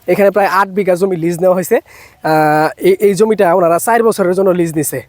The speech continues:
তো এখন ওনারা হচ্ছে, আহ, খরচাপাতি করছে, আহ, বেশ ভালো পরিমাণে, আহ, কিন্তু খরচা করলেও এখন আর নতুন করে কিন্তু খরচ খুব একটা হবে না, কম পরিমাণে খরচ হবে। এই যে যা খরচ করছে সব এই শশা বিক্রি করে উঠে গেছে,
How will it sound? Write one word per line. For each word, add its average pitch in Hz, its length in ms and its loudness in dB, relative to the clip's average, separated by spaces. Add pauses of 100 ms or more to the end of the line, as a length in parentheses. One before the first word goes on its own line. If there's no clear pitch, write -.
(100)
তো 160 120 0
এখন 190 460 0 (400)
ওনারা 185 220 2
হচ্ছে, 208 420 0 (540)
আহ, 151 420 -2 (180)
খরচাপাতি 233 540 -2
করছে, 214 400 -2
আহ, 147 600 -8
বেশ 170 300 -4 (120)
ভালো 175 200 0
পরিমাণে, 180 360 0
আহ, 151 680 -4
কিন্তু 185 240 -2
খরচা 233 340 -2
করলেও 208 320 2
এখন 202 240 -2
আর 208 140 0 (180)
নতুন 240 260 -2
করে 240 160 2
কিন্তু 202 200 -2
খরচ 220 260 -2
খুব 202 140 -2
একটা 190 180 -2
হবে 165 180 0
না, 123 140 -8 (420)
কম 226 180 0
পরিমাণে 226 300 2
খরচ 208 260 -2
হবে। 196 160 -2
এই 196 120 -2
যে 180 100 -6
যা 180 200 0
খরচ 233 280 -4
করছে 226 220 -2
সব 208 220 -2
এই 202 100 0
শশা 202 280 -6
বিক্রি 196 200 -4
করে 202 180 2
উঠে 196 240 -2
গেছে, 147 220 -8